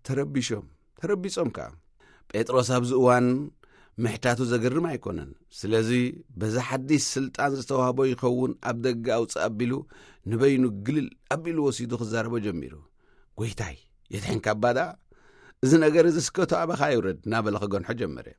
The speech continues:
"እዚስ ንሓደ መሲሕ ንጉስ እስራኤል ዝኾነ ኸመይ ኢሉ ይወርዶ?" ሽዑ ኢየሱስ ተቖጢዑ፣ "ካብኣ ይርሓቕ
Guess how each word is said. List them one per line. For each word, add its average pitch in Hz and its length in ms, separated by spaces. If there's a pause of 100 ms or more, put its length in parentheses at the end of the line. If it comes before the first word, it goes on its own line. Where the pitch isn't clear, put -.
(440)
"እዚስ 131 260
ንሓደ 117 420
መሲሕ 98 360 (260)
ንጉስ 123 320
እስራኤል 113 480
ዝኾነ 98 300
ኸመይ 214 240
ኢሉ 190 120
ይወርዶ?" 90 340 (520)
ሽዑ 95 260
ኢየሱስ 110 380
ተቖጢዑ፣ 98 520 (300)
"ካብኣ - 260
ይርሓቕ 151 360